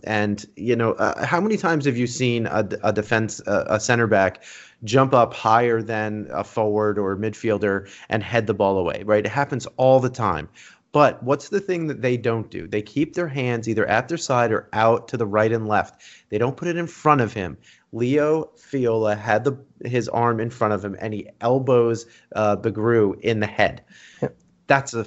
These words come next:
Speaker 1: that's
Speaker 2: Yep.
Speaker 1: might have been a red card on its own, but it was definitely a yellow. So,
Speaker 2: Yep.
Speaker 1: you know, that, that one, uh, in, in my view, there was no doubt.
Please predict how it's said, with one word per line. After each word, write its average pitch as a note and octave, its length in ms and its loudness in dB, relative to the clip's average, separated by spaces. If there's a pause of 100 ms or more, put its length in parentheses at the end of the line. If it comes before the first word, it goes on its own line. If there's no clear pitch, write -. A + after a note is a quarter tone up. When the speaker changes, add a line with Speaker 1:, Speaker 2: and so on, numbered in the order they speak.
(140)
Speaker 1:
that's C#3 400 0
Speaker 2:
Yep. C3+ 120 4
Speaker 1:
might E3 180 2
have D3+ 60 -2
been D3+ 120 2
a B2+ 40 -2
red B2+ 220 0
card A#2 240 -2
on G#2+ 140 -4
its F#2 180 -10
own, F#2+ 460 -2
but A#2 120 0
it A2 60 -2
was G2+ 140 -8
definitely A#2 400 -2
a G2 60 -6
yellow. F#2 440 -6
So, G2+ 300 -2
Speaker 2:
Yep. A2+ 160 2
Speaker 1:
you G#2+ 80 -6
know, F2+ 180 -6
that, - 280 -2
that B2 200 2
one, A2 320 -6 (100)
uh, F2 220 -6 (160)
in, A2 280 -2
in A2+ 160 -2
my G#2+ 280 4
view, G#2 260 0
there G2+ 140 4
was G2 180 -2
no F#2+ 140 0
doubt. A2+ 420 4